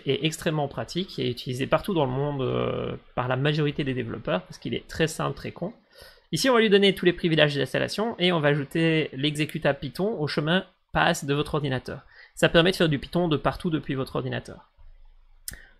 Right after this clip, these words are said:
Installez maintenant, comme ceci. Donc voilà, donc Python, c'est un très langage très utilisé dans le monde de la programmation.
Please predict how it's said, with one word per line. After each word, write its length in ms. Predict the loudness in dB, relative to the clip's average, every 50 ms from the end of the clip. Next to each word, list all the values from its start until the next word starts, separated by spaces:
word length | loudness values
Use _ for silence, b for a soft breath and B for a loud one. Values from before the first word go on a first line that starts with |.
| B _ _ -2
Installez 320 | 0 2 2 2 2 2
maintenant, 440 | 2 0 -2 -2 0 0 0 0 -4 -12 -20 _ _ -20 -16 -12
comme 120 | -10 -8 -8
ceci. 320 | -8 -10 -10 -10 -12 -12 _ _ _ _ _ _ _ _ _ _ _ _ _ _ _ _ -4
Donc 80 | 0
voilà, 180 | 0 0 0 0
donc 140 | -2 -4 -4
Python, 400 | -2 0 2 2 2 2 0 -2 -8 _ -4
c'est 120 | 0 0
un 60 | 0
très 140 | 2 2 4
langage 360 | 4 4 4 4 0 0 -2
très 260 | -2 -2 -2 0 -2
utilisé 460 | -6 -6 -4 -4 -4 0 2 2 2 4
dans 120 | 2 2
le 60 | 0
monde 320 | 0 -2 -2 -2 -2 -2 0
de 80 | 0
la 240 | 0 2 2 2 0
programmation. 560 | 0 -2 -4 -4 -2 -4 -4 -4 -4 -4 -4